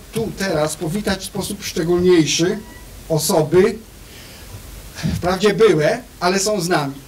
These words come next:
Byłego prezydenta i byłe-, byłego przewodniczącego Rady Miejskiej pana Tadeusza Matusiaka oraz byłego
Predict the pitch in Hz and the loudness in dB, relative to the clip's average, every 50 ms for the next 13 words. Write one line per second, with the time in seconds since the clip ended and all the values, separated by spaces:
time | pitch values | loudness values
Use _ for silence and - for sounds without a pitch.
0 | - - - - - - - - - - - - - - - 180 202 233 247 233 | -20 -20 -18 -18 -18 -16 -18 -18 -18 -20 -20 -20 -14 -4 0 4 4 6 4 4
1 | 240 226 - 214 190 165 180 170 165 190 208 240 240 240 226 214 208 165 175 185 | 2 0 0 0 0 0 0 2 2 2 2 2 0 -2 -4 -4 -4 -2 -2 0
2 | 190 214 214 214 - 156 180 185 196 226 233 226 220 220 - 208 190 185 180 170 | 0 0 0 -2 -2 0 2 4 4 4 4 4 2 0 0 -4 -4 -4 -6 -6
3 | 170 165 175 180 170 160 - 214 208 196 190 180 190 190 190 185 180 180 180 185 | -6 -6 -4 -4 -4 -2 0 -2 0 0 -2 0 -2 -2 -2 -2 0 2 2 2
4 | 185 180 - - - 185 170 - 180 180 170 165 165 - - 160 156 156 170 170 | 2 0 -2 -6 -6 -8 -8 -4 -2 0 0 0 0 -2 -2 0 0 2 2 2
5 | 170 165 - 156 156 156 139 - 151 143 - 170 151 139 - - - 233 330 359 | 2 2 2 2 2 2 2 0 -4 -2 0 2 2 2 2 0 0 2 0 -2
6 | - - - - - - - - - - - - - - - - - - - - | -4 -10 -20 -20 -20 -18 -14 -10 -10 -8 -8 -10 -8 -6 -6 -6 -6 -6 -8 -4
7 | - - - - 208 185 190 196 202 226 262 - - - - - - - - - | -2 0 0 2 2 4 4 4 4 4 4 2 2 2 2 2 2 2 2 2
8 | - - - - - - - - - - - - - - - - - - - - | 2 2 2 2 2 2 2 2 2 2 2 2 2 2 2 2 2 2 2 4
9 | - - - - - - - - - - - - - - - - - - - 147 | 4 4 4 4 4 2 4 2 2 2 2 2 4 4 4 4 4 4 4 6
10 | 143 202 220 226 233 254 247 220 226 | 6 8 8 8 8 6 6 4 6